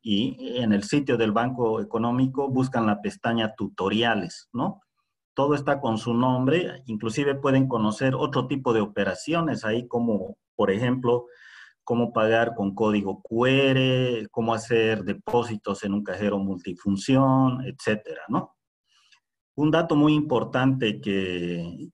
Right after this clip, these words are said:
que se me pasó y aprovecho de haber visto esta, este tutorial, es decirles,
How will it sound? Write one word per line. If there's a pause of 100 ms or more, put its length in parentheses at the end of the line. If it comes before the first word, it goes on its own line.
(720)
que
se
me
pasó
y
aprovecho
de
haber
visto
esta,
este (180)
tutorial,
es
decirles,